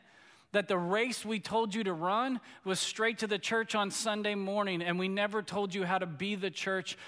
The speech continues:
on Monday morning, Tuesday morning, and Wednesday morning.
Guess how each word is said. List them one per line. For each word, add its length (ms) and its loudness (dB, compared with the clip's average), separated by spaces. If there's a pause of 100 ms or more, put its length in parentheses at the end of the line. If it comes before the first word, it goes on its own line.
(180)
on 140 4
Monday 400 4
morning, 420 2
Tuesday 460 0
morning, 440 0
and 140 -2
Wednesday 420 2
morning. 460 -2